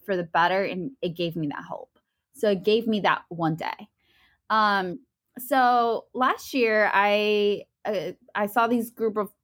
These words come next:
teachers that wanted to, um, do care packages for kids at the border. And I was like, "Oh my God, this is amazing." I've always been very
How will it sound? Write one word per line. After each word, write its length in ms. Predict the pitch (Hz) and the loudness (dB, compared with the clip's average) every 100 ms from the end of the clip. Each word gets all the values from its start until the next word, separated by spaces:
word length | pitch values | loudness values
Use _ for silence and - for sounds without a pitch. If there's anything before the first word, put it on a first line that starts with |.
| _ - | _ -4
teachers 500 | 240 233 175 175 175 | -2 0 -2 -2 2
that 340 | 175 170 160 165 - - | 2 2 0 -4 -14 -2
wanted 440 | 196 208 208 196 | 0 2 0 -2
to, 680 | - 208 190 180 175 170 - _ - | -4 -2 0 0 0 -4 -8 _ -8
um, 480 | 185 170 170 - - _ _ _ _ _ _ _ _ _ - | -6 -4 -4 -6 -10 _ _ _ _ _ _ _ _ _ -2
do 120 | 247 | -2
care 240 | 262 262 | 2 0
packages 540 | 254 196 190 180 175 175 | 2 -2 -2 -6 -6 -6
for 340 | 196 190 185 | -2 0 0
kids 280 | 180 214 202 | -2 -4 -2
at 100 | 202 | -2
the 60 | 185 | -4
border. 420 | 170 180 220 403 _ _ _ _ _ _ - | -4 -2 -2 -4 _ _ _ _ _ _ -2
And 120 | 226 | 0
I 80 | 220 | 0
was 140 | 220 | 0
like, 180 | 196 196 | -4 -2
"Oh 80 | 233 | 2
my 180 | 240 220 | 2 2
God, 200 | 214 175 | 0 0
this 160 | 208 202 | -2 -6
is 120 | 202 | -4
amazing." 480 | 214 196 190 120 - | -2 -4 -6 -10 -8
I've 420 | 180 190 196 208 233 | -2 0 2 -2 0
always 380 | - 247 254 | 2 2 2
been 180 | 254 254 | 2 2
very 460 | 233 226 220 226 | 2 2 2 2